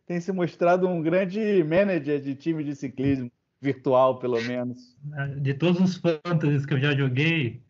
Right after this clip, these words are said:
Speaker 2: é disparado que eu mais curto, né?
Speaker 1: Aham.
Speaker 2: É... e assim, e com o tempo a gente vai aprendendo, né? Cansei de ser malha negra nele,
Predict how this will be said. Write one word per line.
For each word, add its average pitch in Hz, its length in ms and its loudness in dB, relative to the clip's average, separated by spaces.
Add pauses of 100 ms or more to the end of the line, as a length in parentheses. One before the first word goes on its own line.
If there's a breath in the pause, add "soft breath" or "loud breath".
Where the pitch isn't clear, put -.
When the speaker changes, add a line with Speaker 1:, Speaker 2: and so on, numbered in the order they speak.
(440 soft breath)
Speaker 2:
é - 40 -6
disparado 135 520 2
que - 60 -4
eu 139 40 0
mais 151 200 0
curto, 151 420 -2
né? 147 240 0 (240)
Speaker 1:
Aham. 127 400 -4 (460)
Speaker 2:
É... 117 680 -2 (300)
e 165 80 0
assim, 190 240 2
e 139 240 4
com 190 200 0
o 233 40 0
tempo 190 320 0
a 214 40 2
gente 208 120 2
vai 208 100 4
aprendendo, 202 380 2
né? 165 100 4
Cansei 180 420 2
de 185 100 2
ser 196 160 0
malha 180 280 2
negra 156 440 2
nele, 143 440 0